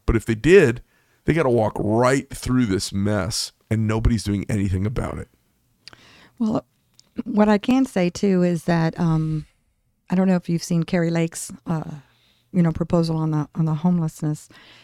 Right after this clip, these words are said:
Speaker 2: And Kari Lake is somebody that did endorse me. I support what, what we need to do with the homelessness.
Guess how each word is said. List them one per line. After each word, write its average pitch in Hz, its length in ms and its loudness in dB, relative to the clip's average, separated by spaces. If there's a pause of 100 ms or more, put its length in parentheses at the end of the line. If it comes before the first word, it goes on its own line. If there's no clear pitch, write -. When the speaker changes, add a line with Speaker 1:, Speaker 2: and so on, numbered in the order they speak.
(140)
Speaker 2:
And 175 140 0
Kari 190 280 2
Lake 170 240 -2
is 165 140 -2
somebody 165 300 0
that 156 180 -4
did 156 140 -2
endorse 156 420 -2
me. 156 160 -2 (400)
I 208 460 2 (320)
support 190 560 -2
what, 175 160 -2 (300)
what 180 300 -2
we 190 60 2
need 175 160 2
to 170 60 -2
do 165 160 0
with 165 100 -2
the 151 80 -4
homelessness. 160 640 -4